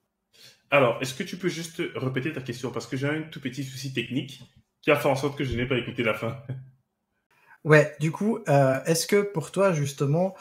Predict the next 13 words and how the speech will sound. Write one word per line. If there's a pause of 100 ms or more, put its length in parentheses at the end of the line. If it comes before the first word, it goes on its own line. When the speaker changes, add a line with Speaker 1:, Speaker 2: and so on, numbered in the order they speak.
(300)
Speaker 2:
euh,
le
DevOps
qui
s'occupe
uniquement
du
déploiement,
est-ce
que
c'est
pas
réducteur ?